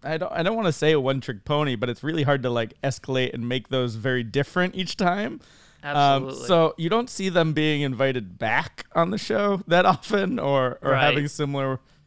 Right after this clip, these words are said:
Speaker 1: you know, uh, that one-upmanship we were talking about of different acts in the same vein. Um,
Speaker 2: Mm-hmm.
Speaker 1: so <laughs> I just, it's just wild, some of the things that they find, and, you know, everyone gets their little moment to shine.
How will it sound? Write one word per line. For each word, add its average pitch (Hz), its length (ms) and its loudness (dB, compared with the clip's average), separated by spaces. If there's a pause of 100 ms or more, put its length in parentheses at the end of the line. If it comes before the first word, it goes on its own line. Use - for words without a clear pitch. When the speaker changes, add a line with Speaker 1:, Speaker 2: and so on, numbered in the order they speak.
(160)
Speaker 1:
you 135 140 -4
know, 117 380 -2 (120)
uh, 117 280 0 (140)
that 117 200 -2
one-upmanship 127 720 -2
we 120 80 -6
were 120 120 -2
talking 117 320 -4
about 117 180 -2
of 110 160 -8
different 127 300 -6
acts 117 320 -4
in 113 120 -10
the 117 80 -8
same 120 280 -6
vein. 110 360 -8 (580)
Um, 104 280 -4
Speaker 2:
Mm-hmm. 143 100 -8 (320)
Speaker 1:
so 113 440 -4 (120)
<laughs> - 0 - (800)
I 170 60 -8
just, - 280 -8 (380)
it's 131 160 -12
just 135 160 -10
wild, 110 400 -6
some 110 160 -12
of 101 80 -14
the 101 40 -14
things 107 300 -12
that 101 160 -12
they 107 100 -8
find, 101 460 -10
and, 110 80 -10 (340)
you 104 60 -16
know, 101 160 -10 (100)
everyone 117 300 -8
gets 113 160 -10
their 117 160 -10
little 113 220 -8
moment 113 320 -8
to - 80 -14
shine. 117 580 -8